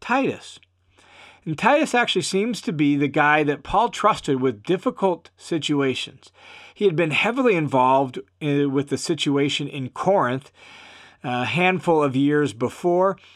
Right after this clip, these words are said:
all the conflict that that entailed. And perhaps after spending some time on Crete a few years prior to this moment,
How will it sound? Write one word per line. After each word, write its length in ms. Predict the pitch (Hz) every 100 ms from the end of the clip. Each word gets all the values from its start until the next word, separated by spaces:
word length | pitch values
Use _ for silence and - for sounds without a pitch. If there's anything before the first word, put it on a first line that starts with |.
| - -
all 320 | 156 196 185
the 120 | 147
conflict 640 | 143 - 170 185 - 185 -
that 140 | 127
that 200 | 139 139
entailed. 720 | 123 120 - 180 196 190 196 - - - - _
And 480 | - 151 147 147 143 339 - _ _ - 185
perhaps 920 | - 185 160 - 262 247 165 - - -
after 320 | 143 - 147
spending 420 | - 196 208 220
some 220 | - 180
time 360 | 143 190 196 185
on 260 | 165 151
Crete 500 | 143 - 247 175 175
a 40 | 127
few 200 | - 160
years 420 | 147 208 247 131 - - - - -
prior 320 | 185 175 156
to 320 | 147 143 135
this 340 | 123 247 -
moment, 480 | 139 120 117 160 -